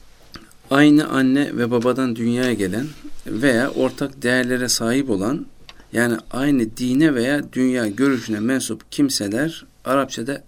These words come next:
ahi kelimesiyle ifade edilmektedirler. Kardeşler, arkadaşlar anlamına gelen ihve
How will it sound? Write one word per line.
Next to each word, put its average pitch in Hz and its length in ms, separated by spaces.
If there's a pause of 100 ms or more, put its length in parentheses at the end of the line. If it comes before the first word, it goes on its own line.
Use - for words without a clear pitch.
ahi 110 500 (180)
kelimesiyle 107 640
ifade 101 360
edilmektedirler. 95 800 (760)
Kardeşler, 131 1080 (120)
arkadaşlar 131 760
anlamına 123 400
gelen 120 360 (120)
ihve 104 600